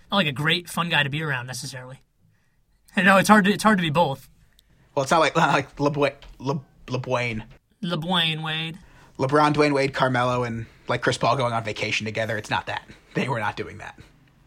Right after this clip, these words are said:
Speaker 1: Right. Instead, he was playing golf for ten thousand dollars a hole or something. And quarters with jan-, <laughs> like, with, not janitors. Why do I keep calling them janitors? Security guards. 'Cause the one guy with the hair strikes me as more of a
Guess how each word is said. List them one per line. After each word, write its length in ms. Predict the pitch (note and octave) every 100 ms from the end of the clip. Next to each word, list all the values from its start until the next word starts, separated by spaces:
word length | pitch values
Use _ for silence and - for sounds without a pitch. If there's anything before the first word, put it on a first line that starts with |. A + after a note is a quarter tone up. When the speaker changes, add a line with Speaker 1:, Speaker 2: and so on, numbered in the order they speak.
| -
Speaker 1:
Right. 240 | C3 A#2 - - - - - - - - - - - - _ _ _ _ _ -
Instead, 320 | D#3 G3+ E3+
he 60 |
was 100 | D3+
playing 220 | D3+ E3 C#3+
golf 260 | C3 B2+
for 280 | - B2 A#2 - - - - -
ten 160 | - D#3+
thousand 240 | C#3+ C#3
dollars 240 | C#3 C3 B2+
a 60 |
hole 160 | C3 C3+
or 100 | C3
something. 300 | D3+ C#3+ C#3+ _ _ _ -
And 160 | F3+ F3+
quarters 420 | F#3 F#3 E3 C3+
with 160 | C#3
jan-, 260 | - E3 F3
<laughs> 0 |
like, 220 | F3 F3 B3+
with, 240 | B3+ -
not 160 | G#3+ -
janitors. 420 | D3 C3+ C3 C3
Why 80 | E3
do 80 |
I 60 | F#3+
keep 140 | G3+
calling 160 | - D3+
them 60 | B2+
janitors? 360 | C#3 C3 B2 - -
Security 420 | - - G#3 D#3+
guards. 460 | C3+ - - - - _ _ -
'Cause 160 | A#3
the 60 | G#3
one 200 | A3 A#3
guy 120 | A3
with 120 | F3+
the 40 | D3
hair 280 | E3+ F3+
strikes 360 | - - D#3 D3
me 120 | D#3
as 100 | C#3
more 220 | C3+ D3
of 80 | C#3
a 240 | C3+ B2